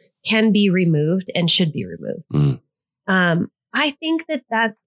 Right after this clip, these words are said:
Speaker 1: could actually take a while in therapy. If I was to sit down and ask a partner, for example, a male, and just say, "Hey,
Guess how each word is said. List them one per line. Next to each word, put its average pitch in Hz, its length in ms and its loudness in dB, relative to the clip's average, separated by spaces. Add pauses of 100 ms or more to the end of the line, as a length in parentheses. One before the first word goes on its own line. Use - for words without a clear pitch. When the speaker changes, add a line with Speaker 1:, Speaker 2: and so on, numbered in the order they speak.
Speaker 1:
could 214 240 0
actually 208 460 0
take 202 260 -2
a 208 60 -4
while 180 400 0
in 165 140 2
therapy. 175 640 -4
If 202 140 -4
I 214 140 2
was 262 200 0
to 220 120 -2
sit 233 320 0
down 190 240 2
and 190 100 2
ask 175 320 0
a 175 40 -10
partner, 165 540 -2 (200)
for 190 80 -4
example, 175 440 0
a 170 60 0
male, 160 460 0
and 180 160 0
just 170 220 0
say, 165 280 0 (320)
"Hey, 196 340 0